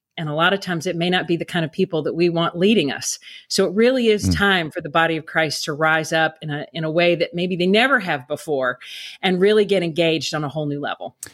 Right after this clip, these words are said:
Speaker 2: You got an incredible website, god over government dot com, and a new podcast coming out. So we really encourage people to, to engage and get involved here, because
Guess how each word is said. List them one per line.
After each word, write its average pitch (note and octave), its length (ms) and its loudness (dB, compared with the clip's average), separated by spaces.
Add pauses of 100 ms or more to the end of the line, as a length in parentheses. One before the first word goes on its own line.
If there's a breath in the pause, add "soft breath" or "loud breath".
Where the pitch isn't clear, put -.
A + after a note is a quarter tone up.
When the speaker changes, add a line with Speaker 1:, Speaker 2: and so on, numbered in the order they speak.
(120)
Speaker 2:
You C3 100 2
got B2+ 140 2
an A2+ 40 0
incredible F#3 360 2
website, A#2 460 2
god C3 220 2
over C#3+ 200 2
government A2 380 0
dot A#2 220 0
com, G#2+ 380 2
and F#2+ 220 2
a F#2+ 40 4
new G#2+ 140 4
podcast G#2+ 640 -2
coming G2+ 200 0
out. G#2 220 0
So B2+ 100 -4
we - 40 2
really G3 100 2
encourage D#3+ 320 2
people A2+ 220 0
to, F#2 120 0
to - 260 0
engage C#3 520 2
and A2 80 2
get B2+ 160 4
involved B2+ 460 2
here, C3 100 4
because G#2+ 320 0